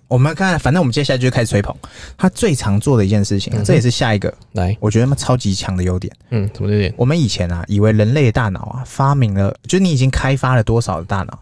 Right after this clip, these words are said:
Speaker 2: 你说
Speaker 1: 其实人类根本只开发百分之五不到。
Speaker 2: 你说露西是不是？
Speaker 1: 哎，差不多是这个意思。
Speaker 2: 哦。
Speaker 1: 特斯拉也差不多意思一样。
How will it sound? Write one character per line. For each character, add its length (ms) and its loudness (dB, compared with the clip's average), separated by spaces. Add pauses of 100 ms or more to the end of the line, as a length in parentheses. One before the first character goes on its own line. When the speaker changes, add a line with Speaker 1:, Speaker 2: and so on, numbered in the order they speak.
(140)
Speaker 2:
你 100 -4
说 120 4
Speaker 1:
其 60 6
实 80 4
人 220 0
类 120 2
根 160 0
本 140 0
只 160 -4
开 160 -2
发 100 2
百 140 0
分 140 0
之 80 2
五 120 0
不 120 -2
到。 220 -4 (340)
Speaker 2:
你 80 -16
说 200 2
露 200 6
西 240 0
是 80 2
不 60 2
是？ 160 -2
Speaker 1:
哎， 100 2
差 140 -2
不 80 2
多 120 0
是 80 -4
这 100 0
个 80 0
意 140 0
思。 180 -10
Speaker 2:
哦。 220 -4 (260)
Speaker 1:
特 140 4
斯 140 0
拉 80 2
也 60 4
差 120 2
不 60 0
多 80 4
意 100 2
思 100 -6
一 100 -6
样。 140 -4